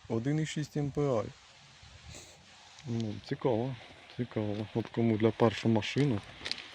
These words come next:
коротенька М П А і, пожалуйста, чотири п'ятсот забрати. І в регіонах це буде нормальна ціна.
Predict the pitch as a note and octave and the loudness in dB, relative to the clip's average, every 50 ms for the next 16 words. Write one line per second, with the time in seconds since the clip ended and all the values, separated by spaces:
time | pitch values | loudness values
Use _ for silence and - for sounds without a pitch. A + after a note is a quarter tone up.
0 | - - - B2 A#2 A#2 A2 - - B2 B2+ C3+ C3 B2 - - A2+ G#2+ G2+ - | -12 2 8 10 10 10 10 8 8 10 10 10 10 8 8 6 4 4 2 -2
1 | - - - - - - - - - - A2 A2 G#2 - A#2 A2 A#2 B2 C3 C3+ | -6 -12 -16 -18 -20 -20 -20 -4 2 6 6 6 8 8 8 10 12 12 10 10
2 | A#2+ - - A2 G2 G#2 A2 B2 B2+ A#2+ A2+ - - G#2+ G2+ F#2+ F#2+ G2 - - | 8 6 6 4 6 8 8 8 8 6 4 0 2 2 2 2 2 -2 -8 -12
3 | - - - - - - - - - - - A2 - B2+ A#2+ A#2 - - A#2 - | -18 -18 -16 -16 -16 -16 -10 -4 0 2 2 6 10 10 10 10 10 8 6 6
4 | - - B2+ A#2+ A2 A2+ A#2 G#2+ G#2 A2 A2+ A#2+ B2 B2 - - - - - - | 8 6 6 8 8 10 8 10 10 10 10 10 10 8 4 -2 -14 -16 -18 -18
5 | - - - - - - - - - - - - - - - - - - - - | -18 -18 -18 -20 -20 -20 -20 -20 -20 -20 -20 -20 -20 -20 -20 -20 -20 -20 -20 -6
6 | - - A2 G#2+ G#2 G2+ G2+ G2 G#2 G2+ A#2+ C#3+ D3 B2 - - - G2 F#2+ F#2+ | 2 6 8 8 8 8 6 6 6 6 6 6 6 4 2 0 0 0 2 2
7 | F#2 F#2+ F#2 - - - - - - - - - - - - - - - - - | 2 0 0 -2 -4 -12 -14 -14 -14 -14 -14 -16 -16 -16 -16 -16 -16 -16 -16 -16
8 | - - - - G#2+ G#2+ G2 F#2+ F#2+ F#2 F2+ F2+ F2+ F2 - G2 G2 F#2+ F#2 | -14 -14 -4 2 4 4 6 6 4 4 2 2 0 -2 -2 -2 0 0 0